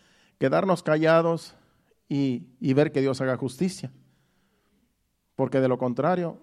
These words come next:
entonces nosotros no, no actuaríamos como hijos de Dios. Entonces nos conviene quedarnos mejor callados y no, y no vengarnos, porque nuestro, nuestro Señor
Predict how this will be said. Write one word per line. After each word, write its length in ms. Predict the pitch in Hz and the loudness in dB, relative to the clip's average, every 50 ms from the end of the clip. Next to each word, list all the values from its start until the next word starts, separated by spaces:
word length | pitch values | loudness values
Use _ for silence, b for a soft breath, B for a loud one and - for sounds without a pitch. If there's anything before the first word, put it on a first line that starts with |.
| _ _ | _ _
entonces 400 | - 123 117 135 165 175 175 160 | -6 -4 -2 -2 -2 -2 -2 -2
nosotros 640 | 147 139 123 165 180 180 175 165 143 - - - _ _ _ _ _ _ _ _ _ _ _ | -2 -2 -2 -2 -4 -2 -4 -6 -6 -8 -14 -20 _ _ _ _ _ _ _ _ _ _ _
no, 300 | - 139 135 143 147 151 143 - 151 | -4 -2 0 2 2 2 2 0 -4
no 240 | - 156 135 139 143 | -2 -2 2 2 2
actuaríamos 560 | 143 139 - 139 131 123 131 147 139 131 131 | 2 2 0 0 2 2 2 0 -2 -4 -6
como 180 | - - 120 120 | -4 -4 -2 -2
hijos 220 | 110 101 110 104 | -2 -4 -6 -6
de 100 | 107 107 | -6 -6
Dios. 360 | 104 120 160 214 - - _ _ _ _ _ _ _ _ _ _ _ _ _ _ _ _ _ _ _ _ _ _ _ _ _ | -6 -6 -8 -8 -10 -14 _ _ _ _ _ _ _ _ _ _ _ _ _ _ _ _ _ _ _ _ _ _ _ _ _
Entonces 360 | 113 120 120 139 131 151 156 | -6 -2 -2 -2 0 0 2
nos 160 | 143 135 127 | 2 0 0
conviene 500 | 131 131 131 131 143 156 156 156 147 135 | 0 -2 0 0 2 0 0 0 -2 -2
quedarnos 380 | 135 - 131 135 139 139 143 135 | -2 0 2 2 2 2 0 -2
mejor 320 | 131 120 - - 135 117 | -2 -4 -4 -4 -6 -4
callados 580 | - 123 123 127 135 143 160 170 156 - - _ _ | -2 -2 0 2 2 2 2 0 -4 -6 -12 _ _
y 140 | - 127 123 | -4 -2 -2
no, 360 | 127 135 147 156 160 - - _ | 0 0 0 -2 -2 -4 -8 _
y 100 | - 151 | -6 -4
no 140 | 143 160 175 | -2 0 0
vengarnos, 680 | 175 165 160 156 170 180 185 180 151 127 - - _ _ _ _ _ _ _ _ _ _ _ _ _ _ | 0 -2 0 -2 -2 -2 -2 -4 -8 -10 -12 -18 _ _ _ _ _ _ _ _ _ _ _ _ _ _
porque 280 | _ 135 131 127 135 135 | _ -4 -2 0 0 0
nuestro, 520 | 135 131 120 - - 131 127 120 120 - _ _ _ _ _ _ _ _ _ - | 0 0 -2 -2 -2 -2 -2 -2 -4 -8 _ _ _ _ _ _ _ _ _ -4
nuestro 300 | 123 135 131 135 135 123 | -2 -2 -2 -2 -4 -2
Señor 400 | 135 135 147 165 175 180 170 | -2 -2 0 0 0 -2 -4